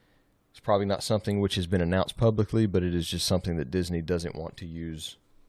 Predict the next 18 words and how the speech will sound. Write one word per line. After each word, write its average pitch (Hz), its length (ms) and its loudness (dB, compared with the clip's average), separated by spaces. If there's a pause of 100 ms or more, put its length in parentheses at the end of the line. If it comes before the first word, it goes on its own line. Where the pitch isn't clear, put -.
(120)
anymore. 82 360 -4 (960)
So, 113 400 -2 (2750)
I'll 147 120 4
go 143 100 4
for, 92 200 -4
I, 113 220 0
I'll 113 120 2
let 113 140 4
our 98 120 2
resident 87 360 0
black 85 220 -4
man 80 220 -8 (100)
have 85 200 -8
the, 78 120 -10 (200)
have 82 160 -18
the - 80 -18
final 82 280 -8
word 76 240 -8